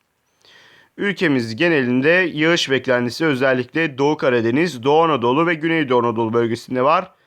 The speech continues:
Marmara ve Batı Karadeniz bölümlerinde yine yağmur beklentisi hafif de olsa bulunmakta.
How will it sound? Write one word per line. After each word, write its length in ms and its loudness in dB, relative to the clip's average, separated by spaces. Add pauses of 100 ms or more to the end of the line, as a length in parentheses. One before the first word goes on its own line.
(420)
Marmara 640 0
ve 160 0
Batı 240 -2
Karadeniz 540 -4
bölümlerinde 580 0
yine 240 -2
yağmur 420 0
beklentisi 500 0
hafif 280 -6
de 60 0
olsa 320 -2
bulunmakta. 880 -2